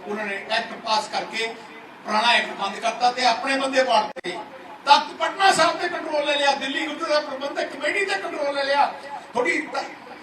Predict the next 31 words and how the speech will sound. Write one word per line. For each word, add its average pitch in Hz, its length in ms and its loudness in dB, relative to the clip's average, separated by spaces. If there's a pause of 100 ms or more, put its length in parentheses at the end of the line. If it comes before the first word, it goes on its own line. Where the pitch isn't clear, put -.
(360)
ਸ਼੍ਰੋਮਣੀ 320 460 4
ਗੁਰਦੁਆਰਾ 294 360 2
ਪ੍ਰਬੰਧਕ 302 560 0
ਕਮੇਟੀ 285 280 -4
ਜਿਹੜੇ 349 280 0
ਅੰਗਰੇਜ਼ 285 480 6
ਨਹੀਂ 302 140 4
ਤੋੜ 320 260 2
ਸਕੇ, 269 340 4 (1700)
ਉਹਨਾਂ 196 240 -6
ਨੇ 190 80 -6
ਤੋੜ 180 420 -4
ਕੇ 180 260 -6
ਹਰਿਆਣਾ 160 380 -2
ਬਣਾਤਾ। 170 380 -6
ਤੇ 175 140 -6
ਬਣਾਇਆ 151 320 -6
ਕਿਹਨੂੰ? 208 300 -12 (720)
ਦਾਦੂਵਾਲ 165 420 -6
ਵਰਗੇ। 131 320 -12 (840)
ਤੇ 185 80 -4
ਆਪਾਂ 180 240 -2
ਕੀ 214 80 -10
ਕਹਿੰਦੇ 214 420 -12
ਹੁੰਦੇ 208 160 -10
ਸੀ? - 60 -10
ਦਾਦੂਵਾਲ 185 480 -8
ਪੰਥਕ 214 460 -10
ਹੈ 180 100 -12
ਜੀ, 175 120 -16 (920)
ਰੋਡ-, 190 260 -6